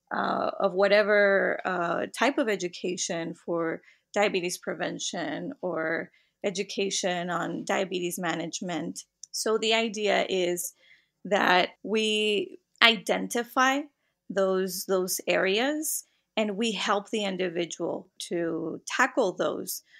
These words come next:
We do a social determinants of health assessment initially to our participants,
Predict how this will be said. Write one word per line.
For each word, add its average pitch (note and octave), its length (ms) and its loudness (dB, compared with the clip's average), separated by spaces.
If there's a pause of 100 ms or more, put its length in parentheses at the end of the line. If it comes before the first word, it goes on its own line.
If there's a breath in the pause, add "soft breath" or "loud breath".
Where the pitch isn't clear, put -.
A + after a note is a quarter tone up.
(160 loud breath)
We A#3+ 580 0
do G#3+ 160 0
a A3 80 2
social G#3+ 340 -2
determinants G3+ 720 -2
of G3+ 160 -2
health F3+ 420 0
assessment A3+ 880 -2
initially G#3+ 720 -2 (500 soft breath)
to G3+ 120 0
our F3 140 6
participants, G#3+ 920 -2